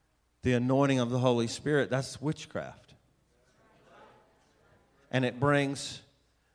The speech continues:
something horrible, something negative on the people who would even buy into that. And so slowly, through things like that, we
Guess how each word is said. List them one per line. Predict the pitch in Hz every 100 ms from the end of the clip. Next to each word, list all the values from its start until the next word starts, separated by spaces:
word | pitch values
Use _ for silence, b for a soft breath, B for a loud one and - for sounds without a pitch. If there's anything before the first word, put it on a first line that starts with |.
| _ _
something | - 151 147 127 117
horrible, | 104 143 151 117 104
something | 104 143 135 110 110
negative | 147 131 113 110
on | 113 113
the |
people | 110 127 123 113
who | 113 123
would | 110 110
even | 117 110
buy | 104 107 107
into | 120 123 110
that. | 95 95 - - _ _ _ _ _ b b b b b
And | 135 143
so | 165 143
slowly, | 139 - 180 180 175 143 127 127 127 - _ _ _ _ _ _ _ _ _ _
through | 143
things | 143 151 147 139
like | 135 117
that, | 131 127 -
we | 117 127 123 123